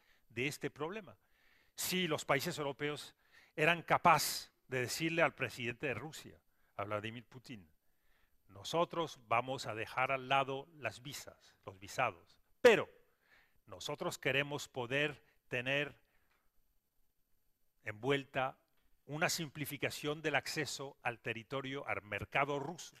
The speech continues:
que es muy complejo para las empresas europeas". Seguramente tendríamos una negociación, una cooperación,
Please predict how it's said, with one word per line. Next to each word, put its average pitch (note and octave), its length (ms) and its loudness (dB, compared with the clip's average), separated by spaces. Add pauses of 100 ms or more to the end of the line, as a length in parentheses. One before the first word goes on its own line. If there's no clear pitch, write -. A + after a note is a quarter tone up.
(180)
que F#2 100 -10
es - 140 -14
muy C3+ 180 -4
complejo D3 600 -4
para G#2 180 -4
las G2+ 160 -16
empresas A#2+ 420 -8
europeas". A#2+ 560 -6 (420)
Seguramente A#3 680 6
tendríamos F#3+ 800 -4 (140)
una G#3 240 0
negociación, C#3 800 -6
una A#3+ 340 0
cooperación, B2+ 640 -4